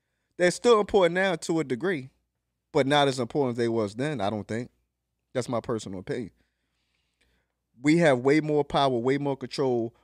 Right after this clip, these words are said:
on our infrastructure with building us up, with controlling our own internal, um, affairs more than ever.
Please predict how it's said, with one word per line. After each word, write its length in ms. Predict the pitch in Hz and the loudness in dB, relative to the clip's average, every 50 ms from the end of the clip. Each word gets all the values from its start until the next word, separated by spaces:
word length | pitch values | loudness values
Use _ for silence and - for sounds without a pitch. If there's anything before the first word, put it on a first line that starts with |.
| _ _ - | _ _ -10
on 180 | 127 117 107 117 | -6 -4 -4 -2
our 140 | 127 127 - | -2 -4 -4
infrastructure 800 | - 131 - - - - 131 113 - - - 117 104 107 101 - _ _ _ _ | -4 -6 -6 -8 -10 -6 -6 -6 -6 -6 -8 -8 -6 -8 -8 -12 _ _ _ _
with 200 | - 110 95 90 | -8 -8 -6 -2
building 360 | 98 127 127 127 123 120 120 | 0 2 2 2 2 0 0
us 180 | 123 117 110 - | -2 -2 -2 -2
up, 280 | 131 120 113 - _ _ _ _ _ _ _ - | -2 0 -2 -2 _ _ _ _ _ _ _ -6
with 320 | 117 113 110 - - - | -4 -4 -4 -6 -8 -10
controlling 520 | - 113 107 - - 151 139 131 131 123 | -10 -8 -4 0 2 2 4 4 2 0
our 160 | 123 123 120 92 | 0 0 -2 0
own 320 | 120 127 123 120 117 - | 0 0 -2 -2 -2 -4
internal, 640 | 107 110 - - 147 127 123 117 113 110 110 107 - - | -6 -8 -6 -6 -4 -4 -2 -2 -2 -2 -4 -4 -4 -4
um, 540 | 104 107 104 104 98 98 95 87 87 101 _ _ _ _ _ _ | -2 -2 -2 -2 -2 -2 -4 -6 -8 -12 _ _ _ _ _ _
affairs 640 | - 117 - - 156 139 120 101 90 - - - - _ _ _ _ _ _ _ _ _ - | -10 -8 -4 0 2 2 2 2 -2 -6 -12 -16 -20 _ _ _ _ _ _ _ _ _ -2
more 220 | 135 143 147 147 | 2 4 6 6
than 140 | 139 131 - - | 6 4 2 4
ever. 300 | 147 143 117 104 85 | 2 2 2 0 -6